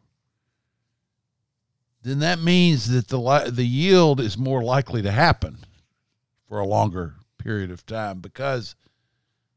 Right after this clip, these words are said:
the thing that you're getting the yield from isn't likely to default.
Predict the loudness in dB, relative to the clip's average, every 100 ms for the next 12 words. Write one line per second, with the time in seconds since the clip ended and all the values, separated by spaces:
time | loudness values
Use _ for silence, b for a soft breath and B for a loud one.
0 | _ -16 -12 -6 -4 -2 -4 -4 -4 -2
1 | 0 2 0 -4 -2 2 2 0 -8 -6
2 | -4 -4 -6 -10 _ _ _ _ _ _
3 | _ _ 8 8 8 4 -6 -10 2 4
4 | 4 2 0 6 6 6 6 8 8 6
5 | -2